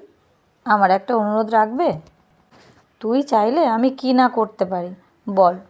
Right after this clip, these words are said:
তোর সব কথা আমি রাখবো।" "তোমার বৌমা বলছিল, তোমার তো বয়স হয়েছে, এখন তো তোমার শরীরে একটু বিশ্রাম প্রয়োজন। আর এই বাড়িটা তো খুব একটা ভালো না, ছোট ঝুপড়ি।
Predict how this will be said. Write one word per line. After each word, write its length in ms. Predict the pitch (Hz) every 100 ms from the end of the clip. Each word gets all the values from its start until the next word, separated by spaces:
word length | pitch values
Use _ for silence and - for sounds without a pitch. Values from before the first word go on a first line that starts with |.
| _ -
তোর 160 | 311
সব 240 | 294 277 262 -
কথা 240 | 214 208 196
আমি 140 | 180
রাখবো।" 360 | 190 185 190 196 185 _ - - - _ - - _
"তোমার 260 | 208 208 240
বৌমা 320 | 220 196 214
বলছিল, 420 | 226 262 269 285 233 262 - _ -
তোমার 260 | 202 190 190
তো 60 | -
বয়স 320 | 214 185 185 190
হয়েছে, 320 | 233 262 320 220 175 _ _ _ _ -
এখন 280 | 214 208 214
তো 60 | 202
তোমার 260 | 208 220 220
শরীরে 380 | 226 196 196 214
একটু 180 | 214 247
বিশ্রাম 400 | 214 208 - 214
প্রয়োজন। 460 | 196 190 165 175 180 185 _ _ _ _ _ _ 240
আর 160 | 208 214
এই 100 | 220
বাড়িটা 360 | 196 185 196
তো 120 | 202 240
খুব 200 | - 233
একটা 240 | 233 233 269
ভালো 320 | 214 180 190
না, 180 | 254 269 170 _ _ _ _ -
ছোট 180 | 262 254
ঝুপড়ি। 520 | 254 240 196 - 175